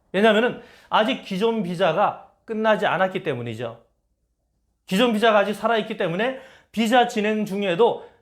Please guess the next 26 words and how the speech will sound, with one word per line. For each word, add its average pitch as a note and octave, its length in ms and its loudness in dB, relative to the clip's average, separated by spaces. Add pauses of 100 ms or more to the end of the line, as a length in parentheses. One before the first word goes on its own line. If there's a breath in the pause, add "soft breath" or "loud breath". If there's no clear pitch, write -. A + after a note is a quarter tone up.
(160)
그레이스 A#3 340 2
피리어드 A3 380 0
받을 F3+ 260 0
필요 F#3+ 220 0
없이 D3+ 520 -4
그냥 G3 540 0
한국을 G#3 400 -4
들어가시면 F#3+ 540 -2
됩니다. A#2+ 360 -6
아무 G3 280 2
문제 G3+ 220 0
없습니다. B2+ 640 -4 (600)
대신에 G3 640 2 (280 loud breath)
이 A3 220 -4
비자, A3 320 0
기존 B3 320 -2
비자가 A#3 460 2
끝나는 A3+ 480 0
십일월 B3 1000 0 (600)
일일 A3+ 480 -4
전에 E3 600 2 (180)
여러분들이 E3 400 0
필리핀에 F3 720 -2 (160)
다시 E3 400 -2
돌아오시면 D3+ 560 2
됩니다. A#2 500 -10